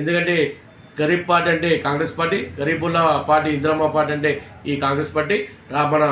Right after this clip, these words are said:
శబరిలాల్ గారు చే ఖచ్చితం వాళ్ళకు విన్నపం చేసి వీళ్ళ గరీబులకు మేము మళ్ళీ ఈ సిక్కుల్లోకి ఇల్లు ఇప్పించే బాధ్యత నేను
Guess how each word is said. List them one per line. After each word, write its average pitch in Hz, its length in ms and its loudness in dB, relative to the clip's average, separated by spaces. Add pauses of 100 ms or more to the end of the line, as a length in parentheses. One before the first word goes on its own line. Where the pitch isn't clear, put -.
(140)
శబరిలాల్ 156 360 0
గారు 156 200 2
చే 175 60 0 (360)
ఖచ్చితం 196 360 0
వాళ్ళకు 170 240 0 (100)
విన్నపం 160 300 0 (120)
చేసి 156 220 0 (400)
వీళ్ళ 160 140 -2 (100)
గరీబులకు 175 540 2 (400)
మేము 156 220 2
మళ్ళీ 175 240 2 (420)
ఈ 151 140 2
సిక్కుల్లోకి 160 420 0
ఇల్లు 160 120 0
ఇప్పించే 156 300 -4
బాధ్యత 151 220 -2 (260)
నేను 151 160 2